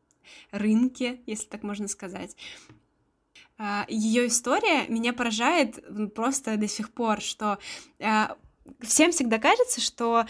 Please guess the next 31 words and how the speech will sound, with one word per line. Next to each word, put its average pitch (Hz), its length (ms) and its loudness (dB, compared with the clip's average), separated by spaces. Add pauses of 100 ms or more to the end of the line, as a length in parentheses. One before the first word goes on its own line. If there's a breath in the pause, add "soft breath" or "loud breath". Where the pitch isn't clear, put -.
(220 loud breath)
а, 220 220 0
такие 233 300 -2
проекты 262 520 0
просто 262 380 0
появляются 233 580 2
из 220 100 2
ниоткуда, 277 560 2
и 233 120 2
они 254 200 4
всю 247 220 -2
жизнь 285 340 4
были, 214 380 0
типа, 202 360 -12 (260 loud breath)
что-то 320 360 0
там 359 280 4
выросло 269 520 2
из 226 160 2
русского 247 440 2
медвежонка 226 720 4
и 226 240 2
превратилось 254 840 -2
в - 60 -20
какую-нибудь 233 720 -2
ай 202 100 -2
ти 233 140 0
олимпиаду, 220 500 4
но 208 100 4
на 220 100 4
самом 226 260 2
деле 269 240 4
нет. 240 360 2